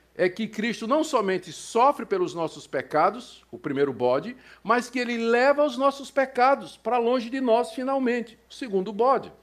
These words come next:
Os dois bodes são uma representação de Cristo, é tudo simbólico e figurado. Tudo é bastante simples e não precisa de ideias esquisitas que só obscurecem o sentido.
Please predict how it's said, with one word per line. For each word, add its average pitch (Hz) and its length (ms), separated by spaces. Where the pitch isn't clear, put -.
Os 185 160
dois 262 220
bodes 220 360
são 220 180
uma 294 140
representação 233 840
de 226 120
Cristo, 262 420
é - 40
tudo 202 340
simbólico 214 800
e 233 40
figurado. 226 640
Tudo 294 300
é 226 140
bastante 226 600
simples 269 560
e 262 40
não 277 140
precisa 262 480
de 233 100
ideias 180 440
esquisitas 180 840
que 175 100
só 196 280
obscurecem 151 880
o 143 180
sentido. 139 840